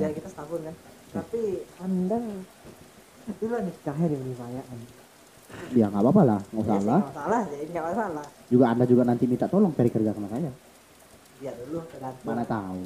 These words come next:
Speaker 1: Tergantung.
Speaker 2: Kemarin Anda bilang itu.
Speaker 1: Iya kan, kalau aku dapat, eh, kayaknya channel aku lebih luas.
Speaker 2: Ya, itu.
Speaker 1: <laughs> Itu ngambil channel lebih luas.
Speaker 2: Ke channel saya ya langsung.
Speaker 1: Iya, kalau aku kan yang channel lebih luas. Jadi ya mau gimana lagi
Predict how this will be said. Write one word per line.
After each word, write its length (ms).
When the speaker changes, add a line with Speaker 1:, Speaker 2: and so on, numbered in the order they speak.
Speaker 1:
Tergantung. 560
Speaker 2:
Kemarin 300
Anda 180
bilang 220
itu. 240
Speaker 1:
Iya 160
kan, 160
kalau 240
aku 120
dapat, 240
eh, 240
kayaknya 300
channel 260
aku 160
lebih 140
luas. 220
Speaker 2:
Ya, 80
itu. 160
Speaker 1:
<laughs> 400
Itu 80
ngambil 320
channel 320
lebih 160
luas. 280
Speaker 2:
Ke 80
channel 240
saya 240
ya 140
langsung. 340
Speaker 1:
Iya, 160
kalau 240
aku 80
kan 120
yang 140
channel 260
lebih 160
luas. 260
Jadi 160
ya 80
mau 160
gimana 300
lagi 180